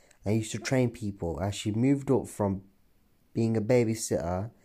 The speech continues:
to her nephew to becoming a boxing secretary.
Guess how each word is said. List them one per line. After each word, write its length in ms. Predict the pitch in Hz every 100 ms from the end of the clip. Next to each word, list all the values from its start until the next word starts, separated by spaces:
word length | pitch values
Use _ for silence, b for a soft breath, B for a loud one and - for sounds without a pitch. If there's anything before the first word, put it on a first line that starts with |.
| b b b b _ _ _ _ -
to 120 | -
her 120 | 107 107
nephew 640 | 120 120 98 95 87 104 b b b b
to 80 | -
becoming 380 | - - 107 104
a 60 | 104
boxing 460 | 98 110 - 113
secretary. 680 | 107 135 - - 92 80 -